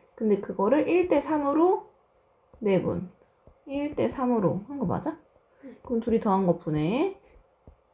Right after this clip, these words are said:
Speaker 1: 마 삼, 뿔 십오. 그 다음에 둘이 더한 거 분해. 마이너스 이, 삼, 육, 십팔. 마 십팔.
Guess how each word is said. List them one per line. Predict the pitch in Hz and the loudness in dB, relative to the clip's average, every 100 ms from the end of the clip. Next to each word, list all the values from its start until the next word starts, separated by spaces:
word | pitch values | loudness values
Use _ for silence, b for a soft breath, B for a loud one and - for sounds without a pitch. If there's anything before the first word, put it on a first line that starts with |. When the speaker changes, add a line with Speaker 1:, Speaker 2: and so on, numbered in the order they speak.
| _ - | _ 0
Speaker 1:
마 | 180 202 | 2 4
삼, | 240 277 330 381 - - _ _ _ _ _ _ _ - - _ _ _ | 6 6 4 -2 -8 -20 _ _ _ _ _ _ _ -20 -20 _ _ _
뿔 | 294 302 | -4 0
십오. | 247 156 151 - - - _ - - _ _ _ _ _ _ _ _ _ _ _ _ _ _ | 2 2 0 -6 -20 -20 _ -20 -20 _ _ _ _ _ _ _ _ _ _ _ _ _ _
그 | 240 | -4
다음에 | 196 180 | 0 0
둘이 | 190 202 | 0 2
더한 | 202 180 | 2 2
거 | 170 | 0
분해. | - 156 156 208 311 392 - - _ _ _ _ _ - - _ _ _ _ _ _ _ _ _ _ - _ _ _ - | -2 -4 -2 0 0 -2 -6 -20 _ _ _ _ _ -20 -20 _ _ _ _ _ _ _ _ _ _ -20 _ _ _ -2
마이너스 | 190 196 202 202 | 2 2 2 0
이, | 214 269 330 381 - _ _ _ _ _ _ _ _ _ - _ _ _ _ | 2 4 2 0 -6 _ _ _ _ _ _ _ _ _ -20 _ _ _ _
삼, | - 285 | -10 -6
육, | 269 | -6
십팔. | - 202 - | -6 -4 4
마 | 175 | 4
십팔. | 196 - - - | 4 -4 -8 -8